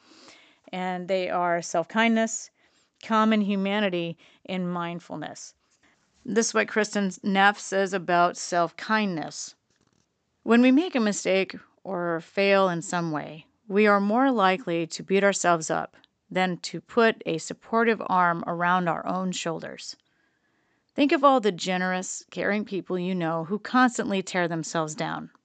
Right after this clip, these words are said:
This may even be you. Self-kindness counters this tendency so that we are as caring toward ourselves as we are towards others." So self-kindness, I mean, how, how often are we kind to ourselves?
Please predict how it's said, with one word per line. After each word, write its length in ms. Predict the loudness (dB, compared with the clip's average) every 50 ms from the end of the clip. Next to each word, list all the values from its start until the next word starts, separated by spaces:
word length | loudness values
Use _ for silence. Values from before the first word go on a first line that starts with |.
| _ -10
This 180 | -10 -8 -6
may 160 | -6 -6 -6 -4
even 160 | -6 -6 -4
be 120 | -4 -2
you. 320 | -2 0 0 -2 -2 -4 -10 _ _ _ _ _ _ _ _ _ _ _ _ _ _ _ _ _ _ -20 -20 -20 -20 _ _ _
Self-kindness 1160 | -6 0 4 6 6 6 4 -2 -14 _ -8 -2 0 0 0 0 -2 -4 -6 -6 -8 -12 -16 _ _ _ _ -6
counters 480 | 0 2 4 4 4 2 -2 -4 -4
this 180 | -4 -4 -4 -4
tendency 720 | -4 -4 -2 -2 -2 -2 -4 -6 -6 -6 -4 -4 -4 -4
so 180 | -4 -4 -4 -2
that 280 | 2 2 2 2 2 0
we 400 | -2 -2 0 2 2 2 0 0
are 360 | 0 0 2 2 4 2 2
as 260 | 0 -2 -4 -6 -8
caring 640 | -12 -16 -16 -16 -8 -4 -2 0 0 2 2 0 -2
toward 360 | -4 -4 -2 0 0 2 4
ourselves 720 | 2 2 0 -2 -2 -2 0 0 0 0 -2 -6 -10 -18 -20 _ _ _ -20 -20 -20 _ _ _ -4
as 260 | 0 0 0 0 0
we 180 | 0 0 2 2
are 280 | 2 0 0 -2 -4 -6
towards 460 | -8 -8 -6 -4 -4 -4 -6 -6 -4
others." 580 | -2 -2 -2 -2 -4 -8 -8 -12 -12 -12 -14 -16 _ _ _ _ _ _ _ _ _ _ _ _ _ _ _ _ _
So 240 | -8 -2 0 0 0
self-kindness, 920 | 0 2 2 2 2 2 0 0 2 4 4 4 2 0 -2 -6 -6 -6 -6
I 140 | -6 -6
mean, 80 | -4 -2
how, 260 | 2 4 6 6 6
how 220 | 6 4 4 6 6
often 340 | 8 6 6 4 0 -2
are 80 | -2 -2
we 100 | -2 -4
kind 300 | -6 -6 -6 -6 -6 -4
to 80 | -4 -4
ourselves? 680 | -4 -4 -6 -6 -6 -6 -6 -6 -8 -10 -16 -20